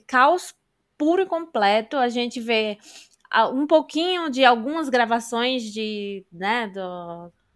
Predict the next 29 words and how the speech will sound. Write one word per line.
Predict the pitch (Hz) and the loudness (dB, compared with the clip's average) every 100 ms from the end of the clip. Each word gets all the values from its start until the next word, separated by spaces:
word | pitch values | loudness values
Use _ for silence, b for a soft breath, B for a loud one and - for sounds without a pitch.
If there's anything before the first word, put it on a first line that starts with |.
| _ | _
do | 185 | -20
filme, | 185 - 208 208 247 254 240 | -20 -18 -12 -6 -6 -4 -6
a-, | 226 147 - | -4 -2 -2
e | 262 | 0
é | 269 | 0
muito, | 269 294 320 | 0 -6 -10
muito, | 320 311 330 | -10 -10 -8
muito, | 294 311 320 | -8 -8 -10
muito | 302 311 294 | -10 -12 -6
boa. | 202 170 170 | -2 0 -2
Muitas | 240 262 269 233 | -6 -4 -4 -2
atuações | 220 220 233 247 247 | -2 0 2 0 2
são | 269 | 2
excelentes, | 254 262 254 220 226 233 233 240 226 - | 4 4 4 4 2 -2 -6 -14 -16 -4
é, | - 226 220 214 208 202 196 196 b b b b _ | 0 4 4 2 0 -2 -4 -8 b b b b _
e | 247 | 6
é | 285 | 6
muito | 294 339 359 370 | 6 0 2 2
bom | 262 262 | 6 8
a | 277 | 8
gente | 277 262 | 4 -2
ver | 254 247 | 0 0
um | 269 | 0
pouco | 269 - 233 262 277 | -4 0 4 4 0
de | 220 247 | -6 -8
como | - 262 320 | -2 -2 -2
foi, | - 262 226 269 | -6 -2 0 0
né, | 240 233 247 190 - | 0 0 -2 -4 -8
é, | 196 185 175 175 | -10 -8 -8 -8